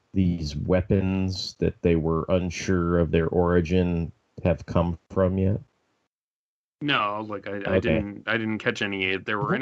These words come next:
Speaker 1: Were
Speaker 2: any
Speaker 1: you
Speaker 2: subtle clues or
Speaker 1: Okay.
Speaker 2: anything, like, I did
Speaker 1: W-,
Speaker 2: not
Speaker 1: were you,
Speaker 2: catch
Speaker 1: were
Speaker 2: them,
Speaker 1: you,
Speaker 2: but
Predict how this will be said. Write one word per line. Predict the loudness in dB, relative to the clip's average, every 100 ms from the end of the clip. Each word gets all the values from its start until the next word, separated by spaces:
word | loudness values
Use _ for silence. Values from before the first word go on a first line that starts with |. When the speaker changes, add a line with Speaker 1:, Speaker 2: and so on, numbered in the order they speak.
| -2
Speaker 1:
Were | 0
Speaker 2:
any | 0
Speaker 1:
you | 0 0
Speaker 2:
subtle | 0 -4
clues | -4 0 2 2 2 -2 -2
or | -2 0 0 2
Speaker 1:
Okay. | 2 2 2 0
Speaker 2:
anything, | -4
like, | -4
I | -4 -2
did | 0
Speaker 1:
W-, | 0 2
Speaker 2:
not |
Speaker 1:
were | 2
you, | 2 2 0
Speaker 2:
catch | 0
Speaker 1:
were | 0 2
Speaker 2:
them, |
Speaker 1:
you, | 2 0
Speaker 2:
but | -2